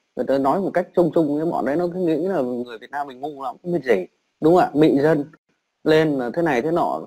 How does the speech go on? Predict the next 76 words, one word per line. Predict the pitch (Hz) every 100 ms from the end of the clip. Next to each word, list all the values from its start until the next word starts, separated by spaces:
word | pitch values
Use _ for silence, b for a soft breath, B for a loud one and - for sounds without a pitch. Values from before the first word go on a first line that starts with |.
| -
nhiều | 220 208 202 175
khi, | 175 196
ờ, | 160 165
ok, | 180 180 185 180 -
các | -
anh | 170
thích, | 165 170 220
các | 165
anh | 170
yêu, | 170 170 160
các | 160
anh | 165
thương, | 165 160 156
các |
anh | 156
quý, | 143 156
các | 180
anh | 156 151
me | 151
đó | 143
là | 147
việc | 107
của | -
các | - 135
anh. | 156 147 _ _ _ _ _
Nhưng | 131 147
mà | 123 98
các |
anh | 147 147
làm, | 117 - _ _ -
làm | 98
cái | 120
gì | 123
làm, | 98 98 92 _ _ _ _ _
các | -
anh | 147
làm | 131 101
cho | 123
nó, | 135 131 123
các | 156
anh | 151 - 143
nói | 143 180
gì | 113
nói, | 95 127 180
nó | 175
phải | 147
thực | 135 -
tế. | 156 247 262 _ _ _ _ _ _
Các | 202
anh | 185
chia | 190
sẻ | 180 104
nó | 131
phải | 135
thực | 110
tế, | 131 160 208 _
thì | 160
người | 147
ta | 170 160
còn | 156
tôn | 156 170
trọng, | 165 -
như | 156
các | 165
anh | 160 160
cứ |
lên, | 165 156
các | 143
anh | 151
nói | 147 151
này | 175 117
nói | 139
kia. | 151 143 - _ _
Đó | 113 135
là | 196 -
chưa | -